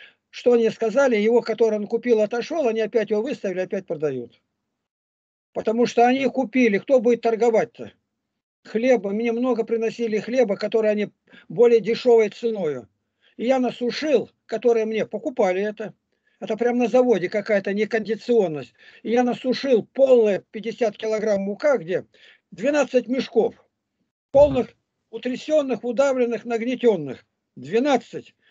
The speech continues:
Увёз в Потеряевку, и там все, и в другой, там в Корщино везде раздавал, которые верующие нуждаются.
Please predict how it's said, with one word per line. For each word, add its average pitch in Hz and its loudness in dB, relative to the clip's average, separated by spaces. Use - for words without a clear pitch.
Увёз 240 0
в - -18
Потеряевку, 269 2
и 240 -4
там 247 0
все, 262 0
и - 0
в 214 -2
другой, 247 0
там 156 -10
в - -20
Корщино 254 -2
везде 202 -2
раздавал, 214 -2
которые 202 -2
верующие 208 -2
нуждаются. 151 -6